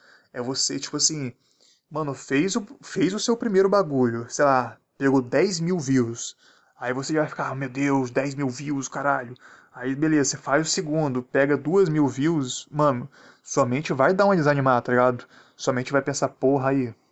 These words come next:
caiu, velho, e agora? Não sei o que", tá ligado?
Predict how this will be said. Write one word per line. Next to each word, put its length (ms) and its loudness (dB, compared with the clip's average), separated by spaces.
caiu, 460 2
velho, 340 -2
e 100 -2
agora? 440 2
Não 80 -12
sei 120 -8
o 40 -8
que", 360 -4
tá 80 -12
ligado? 360 2